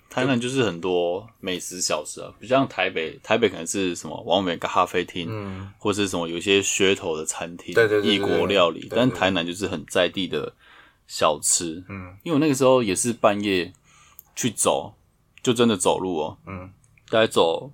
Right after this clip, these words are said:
Speaker 1: 没两条街就有一间店。
Speaker 2: 有开着。
Speaker 1: 对，
Speaker 2: 然后
Speaker 1: 然后
Speaker 2: 也是有很多人在那边吃。
Speaker 1: 对，对，对，
Speaker 2: 对。
Speaker 1: 可能什么鳝鱼意面，而我吃一家就是离我饭店不远，
Speaker 2: 嗯。
Speaker 1: 就是我查了我才知道说，诶，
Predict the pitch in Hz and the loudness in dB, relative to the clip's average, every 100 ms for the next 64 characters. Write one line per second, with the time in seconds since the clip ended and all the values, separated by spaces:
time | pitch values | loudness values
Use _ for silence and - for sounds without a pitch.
0 | _ - 95 98 92 92 92 - - 82 | _ -4 0 2 2 0 -4 -4 -4 -6
1 | 113 - 92 90 92 90 - 87 - - | -4 0 0 0 -2 -4 -2 -4 -6 -14
2 | - 101 95 92 87 - - 170 135 101 | -10 -8 -6 -8 -10 -10 -4 -4 -4 -10
3 | 113 101 98 98 104 110 - 127 110 101 | -6 0 6 6 4 -2 -4 -2 -2 -2
4 | 104 101 101 95 - 87 92 90 87 87 | -4 -4 -8 -8 -10 -12 -8 -6 -4 -4
5 | 85 95 92 87 90 85 87 104 90 87 | -6 -6 -8 -8 -8 -8 -2 0 0 -4
6 | 90 87 - 123 113 - 113 107 101 95 | -6 -8 -2 2 2 4 4 6 6 6
7 | 98 _ _ - 113 113 98 98 90 82 | 2 _ _ -6 0 2 2 4 4 4
8 | 98 90 90 92 92 69 107 _ _ 101 | 2 2 -6 -8 -10 -10 -14 _ _ -20
9 | 92 - 127 123 87 - - 85 82 85 | -16 -2 2 2 2 0 2 4 2 -2
10 | 82 87 85 85 | -2 -2 0 0